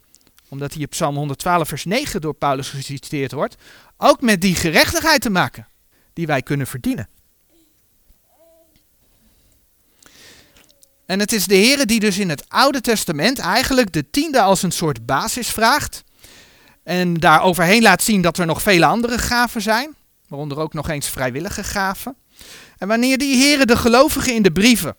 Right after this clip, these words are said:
bijvoorbeeld twee Korinthe acht vers zeven, aan de gemeente oproept om ook overvloedig te zijn in het geven, willen wij dan minder geven dan het Joodse volk? Zelfs minder dan de basis die het Joodse volk,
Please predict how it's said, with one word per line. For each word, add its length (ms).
bijvoorbeeld 480
twee 200
Korinthe 540
acht 260
vers 220
zeven, 340
aan 140
de 80
gemeente 480
oproept 460
om 180
ook 300
overvloedig 800
te 120
zijn 300
in 100
het 120
geven, 440
willen 220
wij 160
dan 360
minder 340
geven 400
dan 160
het 120
Joodse 300
volk? 380
Zelfs 300
minder 320
dan 160
de 80
basis 520
die 140
het 120
Joodse 320
volk, 300